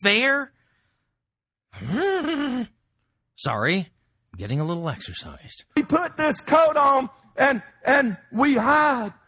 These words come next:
Speaker 2: And here's what we try to do a lot of times. We try to put a cross over it and be very religious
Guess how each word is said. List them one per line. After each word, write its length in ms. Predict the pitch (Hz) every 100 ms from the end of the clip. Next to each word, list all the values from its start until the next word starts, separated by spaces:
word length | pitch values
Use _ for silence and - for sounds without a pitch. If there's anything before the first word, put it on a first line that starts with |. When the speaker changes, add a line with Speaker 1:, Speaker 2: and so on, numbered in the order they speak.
| _ -
Speaker 2:
And 160 | 254 262
here's 340 | 302 349 -
what 240 | 311 302
we 120 | 302 262
try 400 | - 330 285 277
to 20 |
do 420 | 214 330 330 240 - -
a 120 | 254
lot 240 | 262 277
of 140 | 254 -
times. 340 | 269 247 196 - -
We 160 | 220 269
try 260 | - 302 302
to 80 |
put 240 | - 302 285
a 120 | 240
cross 640 | - 262 285 294 294 -
over 340 | 254 247 214 226
it 100 | - - -
and 180 | 226 202
be 140 | 233
very 560 | 190 233 254 269 277 240 _ -
religious 720 | 220 226 220 185 120 131 120